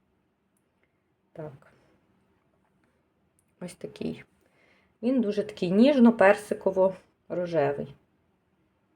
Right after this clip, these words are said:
Так, ось. Так,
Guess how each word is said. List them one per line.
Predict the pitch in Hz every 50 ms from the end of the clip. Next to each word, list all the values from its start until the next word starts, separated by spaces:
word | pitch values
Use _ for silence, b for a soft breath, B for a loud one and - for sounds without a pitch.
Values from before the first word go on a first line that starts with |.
| _ _ _ _ _ _ _ _ _ _ _ _ _ _ _ _ _ _ _ _ _ _ _ _
Так, | _ - - - _ _ _ _ _ _ _ _ _ _ _ _ _ _ -
ось. | 165 151 131 135 - - - _ _ _ _ _ _ _ _ _ _ _ _ _ _ _ _ _ _ _ _ _ _ _ _ _ _ _ _ _ _ _ _ _ _ _ _ _ _ _ _ _ _ _ _ _ _ _ _ _ _ _ _ _ _ _ _ _ _ _ _ _ _ _ _ _ _ _ _ -
Так, | 151 147 143 -